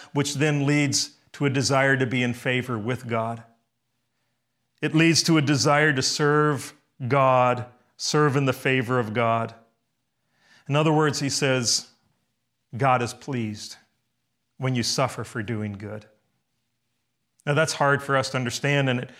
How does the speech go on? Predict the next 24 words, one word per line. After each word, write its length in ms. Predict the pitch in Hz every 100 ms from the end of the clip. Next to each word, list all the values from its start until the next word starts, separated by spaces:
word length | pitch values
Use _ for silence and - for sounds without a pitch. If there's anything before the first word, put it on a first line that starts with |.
| - _
really 240 | 165 160
is 160 | 151 131
only 240 | 147 135
understood 400 | 127 123 - 143
in 100 | 123
the 60 | 117
context 520 | - 127 117 127 -
of 80 | 110
verses 300 | 120 117 117
twenty-one 500 | - 135 123 117 117
through 120 | 117
twenty-five 720 | - 123 113 117 120 120 107
and 120 | 107
the, 120 | 107 104 - _ _ -
the 100 | 135
example 400 | 107 131 127 127
that 160 | 117 107
Jesus 340 | 127 117 113
sets 420 | - 135 120 -
as 120 | 110
he 100 | 135
suffers 480 | 117 - 120 - 110
for 280 | - 113 113
us. 460 | 131 123 - -